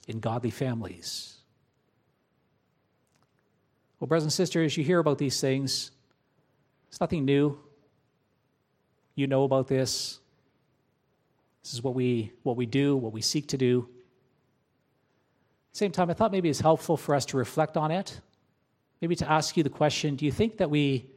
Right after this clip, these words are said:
that we have the right emphasis in how we apply this and how we bring this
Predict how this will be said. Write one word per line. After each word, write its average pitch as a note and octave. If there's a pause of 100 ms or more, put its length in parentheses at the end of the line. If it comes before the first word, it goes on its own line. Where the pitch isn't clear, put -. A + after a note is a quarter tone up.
(420)
that D3
we C3+
have D3 (100)
the C3
right C#3+
emphasis E3 (880)
in A#2+
how C3
we C#3
apply C#3
this E3+
and A2+
how B2
we C3
bring C3+
this -